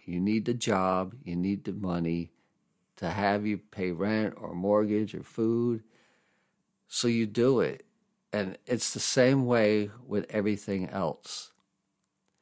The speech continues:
If you could apply it there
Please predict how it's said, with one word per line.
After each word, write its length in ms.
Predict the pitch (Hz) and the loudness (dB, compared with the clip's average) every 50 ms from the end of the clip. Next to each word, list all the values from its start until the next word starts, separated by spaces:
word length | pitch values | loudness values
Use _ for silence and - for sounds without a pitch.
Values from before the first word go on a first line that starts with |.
| _ _ _ _ _ _ _ _ _ | _ _ _ _ _ _ _ _ _
If 160 | - 101 - | -12 -4 0
you 100 | 117 113 | 0 0
could 160 | 110 - 131 131 | 2 2 2 2
apply 520 | 135 - - - - 127 127 131 135 147 | 2 0 -6 -2 2 4 4 6 6 4
it 200 | 151 147 139 143 | 4 2 2 2
there 580 | - 123 113 107 107 107 101 107 107 110 110 | 2 4 4 6 4 4 4 2 0 -2 -6